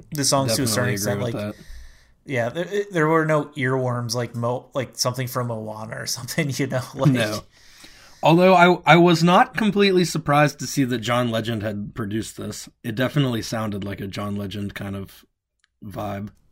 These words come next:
Speaker 1: That's good to know. I did not know he, uh, he was involved in it. We're, we're pretty much at the end. I mean, the,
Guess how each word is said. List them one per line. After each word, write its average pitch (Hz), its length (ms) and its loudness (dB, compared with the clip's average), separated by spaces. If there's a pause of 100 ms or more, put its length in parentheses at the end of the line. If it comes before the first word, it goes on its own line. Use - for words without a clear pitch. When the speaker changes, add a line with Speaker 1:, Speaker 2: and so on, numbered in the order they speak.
(380)
Speaker 1:
That's 139 160 0
good 156 140 0
to 160 60 -2
know. 131 100 -4
I 117 100 -2
did 117 240 -6
not 117 180 -4
know 117 140 -4
he, 113 220 -6
uh, 110 280 -6
he - 180 -8
was 113 120 -2
involved 110 420 -6
in 113 120 -4
it. 120 140 -8 (1120)
We're, 262 180 -2
we're 233 140 2
pretty 285 200 2
much 131 180 0
at 120 140 2
the 123 140 0
end. 123 120 0
I 123 80 2
mean, 131 540 -4
the, 151 720 -2